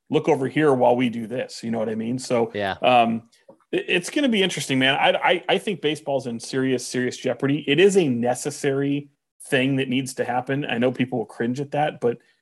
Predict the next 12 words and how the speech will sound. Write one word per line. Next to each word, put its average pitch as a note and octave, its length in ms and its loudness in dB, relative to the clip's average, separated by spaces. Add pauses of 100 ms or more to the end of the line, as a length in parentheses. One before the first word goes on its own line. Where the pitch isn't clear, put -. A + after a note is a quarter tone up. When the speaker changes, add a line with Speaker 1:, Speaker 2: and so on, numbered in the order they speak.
Speaker 1:
they B2 100 -2
have C3+ 140 0
a A#2 80 2
lot A#2 280 2
of A2+ 100 -2
issues B2 340 -4
that A2+ 100 -14
they A2+ 100 -2
have A2+ 160 -2
to A2+ 60 -10
hash A#2 320 -2
out. C3 320 -2